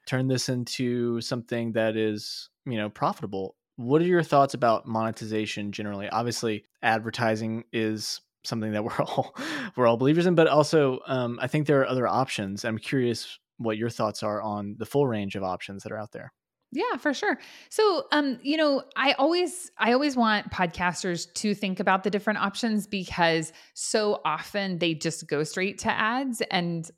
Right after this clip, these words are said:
Speaker 2: as you mentioned, we're all in ads. We're all believers in ads. I think it's a great place to monetize your show. But the other ways that you can monetize your show are certainly just as a marketing vehicle. So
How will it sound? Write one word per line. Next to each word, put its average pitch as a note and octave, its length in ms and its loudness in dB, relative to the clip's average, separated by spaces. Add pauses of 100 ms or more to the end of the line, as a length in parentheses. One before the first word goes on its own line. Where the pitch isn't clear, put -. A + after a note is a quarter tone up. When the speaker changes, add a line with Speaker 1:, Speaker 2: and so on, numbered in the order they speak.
Speaker 2:
as D3+ 180 -4
you G3 60 -2
mentioned, E4+ 360 0
we're G#3+ 120 4
all F3 180 8
in E3 100 4
ads. F#3+ 380 4
We're D#3 80 4
all D#3 140 6
believers G#3 500 2
in G3+ 120 -2
ads. F#3 300 0
I E3 60 0
think D#3+ 180 -2
it's E3+ 140 -6
a D3 40 -6
great D3 200 2
place F3+ 240 2
to G3 80 -4
monetize E3+ 460 -4
your E3+ 80 -2
show. D#3+ 260 4 (400)
But C4+ 120 2
the C#4 200 0
other D4+ 260 -2
ways F3+ 300 0
that - 140 -4
you F3+ 120 -2
can F3 140 -6
monetize D#3 480 -2
your D#3 100 -4
show D3 380 2
are E3 80 0
certainly F3+ 460 -2
just D#3 260 -4
as E3 140 -2
a D#3 40 -4
marketing D3 460 -4
vehicle. D3+ 480 -2
So E3 380 2